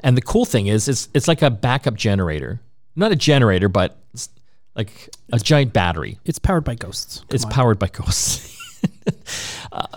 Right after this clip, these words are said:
Speaker 1: so it was super cool, John, because I was able to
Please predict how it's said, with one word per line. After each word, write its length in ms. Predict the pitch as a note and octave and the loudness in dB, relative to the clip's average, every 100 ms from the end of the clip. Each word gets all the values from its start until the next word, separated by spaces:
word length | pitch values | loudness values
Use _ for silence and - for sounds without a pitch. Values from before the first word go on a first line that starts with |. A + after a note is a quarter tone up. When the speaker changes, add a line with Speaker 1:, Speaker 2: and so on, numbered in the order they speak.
| - - - | -20 -20 -12
Speaker 1:
so 160 | - G#3+ | 0 0
it 120 | - A3+ | 2 2
was 140 | A#3 | 2
super 340 | - - D4+ | 4 2 2
cool, 280 | - - A3+ | 0 2 4
John, 280 | D#3+ G#2 A2 | 4 2 4
because 440 | A#2+ A#2 C#3 A#2 - | 2 4 4 4 2
I 100 | D3 | 4
was 140 | D#3+ | 6
able 220 | E3+ F#3+ F#3+ | 4 4 2
to 440 | - C#3 B2+ A#2+ | 2 4 4 0